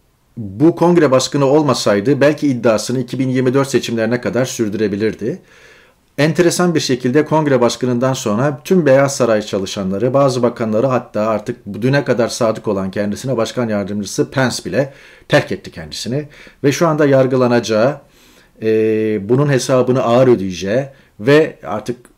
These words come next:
Cumhuriyetçi Parti dahil bütün siyasi ve toplumsal desteğini kaybettiği falan konuşuluyor.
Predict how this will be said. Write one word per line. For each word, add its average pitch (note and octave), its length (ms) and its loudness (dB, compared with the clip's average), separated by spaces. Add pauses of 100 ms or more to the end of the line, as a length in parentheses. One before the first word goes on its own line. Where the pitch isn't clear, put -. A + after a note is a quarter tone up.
(160)
Cumhuriyetçi C#3 540 0
Parti B2 380 0
dahil A#2 460 2
bütün D3+ 340 -2
siyasi A#2+ 600 0
ve A#2 140 4
toplumsal B2 600 0
desteğini A2 460 -2
kaybettiği A2+ 520 -2
falan G#2+ 300 -4
konuşuluyor. F#2+ 600 -4